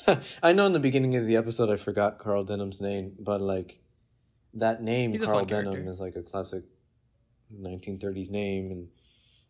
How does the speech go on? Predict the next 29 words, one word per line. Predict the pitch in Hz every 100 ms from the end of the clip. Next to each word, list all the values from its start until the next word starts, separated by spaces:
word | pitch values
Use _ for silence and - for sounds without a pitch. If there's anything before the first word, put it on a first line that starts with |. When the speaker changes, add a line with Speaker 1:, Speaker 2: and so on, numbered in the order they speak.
| _
Speaker 1:
and | 101 92 92
Daryl. | 101 95 95
You | 113
don't | 135
know | 131 120 117
anything | 110 104
about | 101 98
her | 92
character, | - 101 95 92
but | 95
it's | 90 82
just, | 95 90
like, | 95 90 - _ _ _ _ _ _ _ 127
it's, | 117 - - _ _ _ _ _ -
it's | 123 -
an | 123
iconic | 117 - 127 131 123 117 - _ _ _ _
look. | 113 113 92 - -
It's | -
an | 104
iconic | 98 98 101 98 98
image. | 107 95 87 143 135
Speaker 2:
Mm-hmm. | 117 - _ _ _ -
Speaker 1:
And | 98
you, | 95 95
you | 104 101
wouldn't | 104 101
have | 104 95
that | 95 87